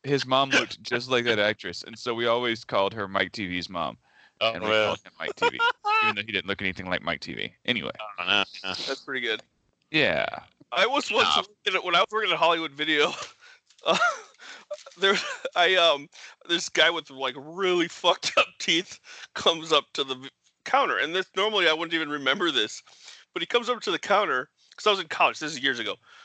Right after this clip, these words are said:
Speaker 3: uh, comes up to the counter with the video, and he had really fucked up teeth. And, like, on Hollywood Videos, like,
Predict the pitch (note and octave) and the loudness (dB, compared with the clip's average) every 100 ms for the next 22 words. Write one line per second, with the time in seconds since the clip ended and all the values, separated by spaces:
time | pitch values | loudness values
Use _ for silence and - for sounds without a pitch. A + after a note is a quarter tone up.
0 | _ - B2+ A#2+ A#2+ _ - - _ _ | _ 0 2 2 0 _ -20 -20 _ _
1 | - G#3+ G#3 F#3+ - F3+ F3+ G#3+ G#3+ F#3 | -2 0 2 0 0 0 0 0 2 0
2 | - D#3+ E3+ D#3+ E3 E3+ D#3 D3+ D3 D3 | -4 -6 -4 0 4 6 6 4 2 0
3 | F#3 C4+ C#4 E3 - F3 - D#3 C#3 - | -2 0 2 2 4 2 4 2 2 -4
4 | G#3+ C#3+ - - G3+ G#3 F#3 - - F#3+ | -4 -4 -4 0 2 4 0 -4 -4 -2
5 | D#4 C#4 - A#3 A3+ G3+ A3 A3 F3 - | -2 -4 0 0 0 -4 -4 -2 -2 0
6 | D#3 B2 | -2 -2